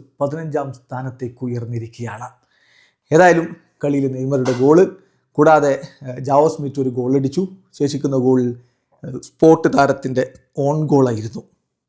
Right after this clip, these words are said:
സാന്റോസിൻ്റെ മൈതാനത്ത് വെച്ച് നടന്ന മത്സരത്തിൽ അവരുടെ മുന്നേറ്റങ്ങൾ നയിച്ചുകൊണ്ട്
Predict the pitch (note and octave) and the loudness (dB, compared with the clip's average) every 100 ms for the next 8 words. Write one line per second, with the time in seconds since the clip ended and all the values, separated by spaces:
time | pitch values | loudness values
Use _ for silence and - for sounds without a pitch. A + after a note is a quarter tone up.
0 | _ _ - C3+ C#3 C#3+ C3+ C3+ C3+ D3 | _ _ -4 -2 -2 0 0 2 4 2
1 | D3 D3 D3 C#3 B2 C3+ C3+ D3+ D3+ D#3 | 0 -4 -2 -4 -2 -2 -2 0 2 2
2 | C3 - - _ _ _ C3 C3+ C#3 C#3+ | 2 -2 -12 _ _ _ -4 0 0 0
3 | D3+ D3+ D#3 D3 C#3 C#3+ C#3 - C#3+ C3+ | 0 0 0 0 0 0 0 0 -2 0